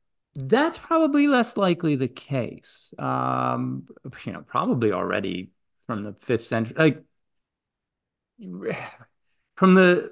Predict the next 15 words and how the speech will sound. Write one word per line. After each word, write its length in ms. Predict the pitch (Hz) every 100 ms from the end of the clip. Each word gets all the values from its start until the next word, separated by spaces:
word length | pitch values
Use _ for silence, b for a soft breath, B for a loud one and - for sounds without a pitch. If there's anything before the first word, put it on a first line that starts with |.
| 175
probably 300 | 190 269 262
from 160 | 202
the 60 | 175
late 280 | 143 151 175
fifth 140 | 151
century 460 | - 143 135 139 127
on, 540 | 131 127 120 117 117 -
it's 180 | 135 135
much 500 | 143 180 226 - - _ _
more 400 | 135 131 143 143
of 200 | 127 110
a, 380 | 110 101 104 - - - _ _ _ _ _ _ _ _ _
a 120 | - 135
group 640 | 120 107 151 185 180 - - _ _ _ _ _ _
of, 420 | 147 135 131 120